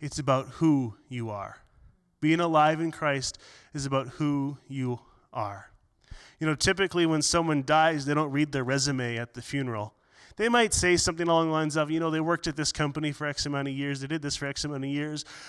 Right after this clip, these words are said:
But more often than not, most of the conversation goes and talks about what kind of person they are or they were. And so at my funeral, I really hope,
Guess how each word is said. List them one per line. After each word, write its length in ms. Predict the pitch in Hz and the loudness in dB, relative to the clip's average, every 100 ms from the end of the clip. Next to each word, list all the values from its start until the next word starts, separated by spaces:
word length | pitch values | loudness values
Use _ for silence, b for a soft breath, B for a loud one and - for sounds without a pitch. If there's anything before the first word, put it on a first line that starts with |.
| B | B
But 120 | 185 170 | -2 4
more 240 | 196 247 | 6 8
often 380 | 226 220 - 220 | 8 6 4 0
than 160 | 208 | 0
not, 580 | 175 156 147 170 - 156 | 2 4 4 0 -10 -12
most 360 | 147 175 208 214 | 0 2 2 0
of 60 | |
the 80 | 214 | -4
conversation 680 | - 180 180 - 151 - 156 | 0 0 0 -2 -2 -2 -2
goes 320 | 147 160 160 | 0 0 0
and 100 | 156 | -2
talks 300 | - 139 - | 0 0 0
about 220 | 147 143 | -4 -2
what 160 | 143 151 | -2 -4
kind 240 | - 147 | -4 -4
of 140 | 143 - | -6 -4
person 540 | 135 127 135 123 120 - _ _ _ | -4 -2 -4 -6 -10 -16 _ _ _
they 220 | 135 127 | -2 -2
are 400 | 117 120 135 139 | 2 2 4 2
or 160 | 127 123 | -2 -4
they 140 | 120 | -2
were. 340 | 123 123 104 - _ _ _ _ _ _ b b b b b b b | -4 -4 -8 -12 _ _ _ _ _ _ b b b b b b b
And 100 | 170 | -2
so 180 | - 175 | 4 6
at 120 | 185 | 6
my 220 | 180 208 | 4 4
funeral, 360 | 202 165 151 156 | 2 -2 0 2
I 80 | 165 | 2
really 300 | 175 202 196 | 2 0 2
hope, 340 | 175 175 - | 2 2 -4